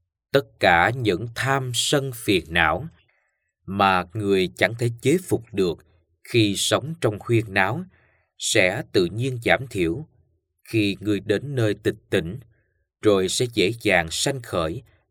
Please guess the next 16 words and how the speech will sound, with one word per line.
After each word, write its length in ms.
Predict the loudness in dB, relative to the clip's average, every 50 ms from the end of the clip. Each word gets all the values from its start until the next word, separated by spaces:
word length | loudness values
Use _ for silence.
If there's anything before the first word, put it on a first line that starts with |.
| _ -4
các 200 | -2 -2 -2 -4 _ _ 2
công 280 | 4 4 4 2 -2 -4
đức 220 | -4 -4 -4 -2
của 120 | -2 0
đạo. 300 | 2 2 0 0 0 -6 -12 _ _ _ _ _ _ _ _ _ _ _ _ _ _ _ -20 _ _ _ -4
Đây 300 | 0 2 2 2 0 0
là 120 | 0 -2 -2
những 280 | -2 -2 -4 -4 0
bước 140 | 0 0 0
sơ 320 | 2 0 2 4 4 2 2
bộ 340 | 0 0 0 0 0 -2 -6 _ _ _ _ _ _ _
cho 140 | 2 2 2 2 2
việc 200 | -2 -2 -2 -2 _ _ _ _
tu 200 | -2 0 0 0
hành 340 | -4 -4 -2 -2 -2 -2 -6 -12 -14 -10
thiền 240 | -2 0 0 0